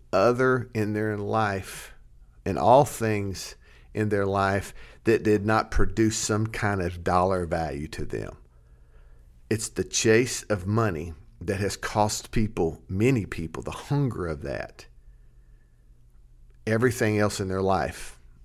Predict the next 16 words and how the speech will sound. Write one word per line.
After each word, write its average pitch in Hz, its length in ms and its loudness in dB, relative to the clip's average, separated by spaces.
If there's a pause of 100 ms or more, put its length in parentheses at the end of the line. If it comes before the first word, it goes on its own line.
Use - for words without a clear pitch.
Got 92 200 0
a 85 60 2
big 90 340 0
bank 110 260 0
account, 90 460 -2
but - 140 -2
nobody 92 720 0 (140)
to 98 100 -2
enjoy 90 540 -2
it - 120 -6
with, 87 260 -4
so 69 260 -6
to 67 60 -10
speak. - 640 -14 (2500)
Is 101 180 0
it - 280 0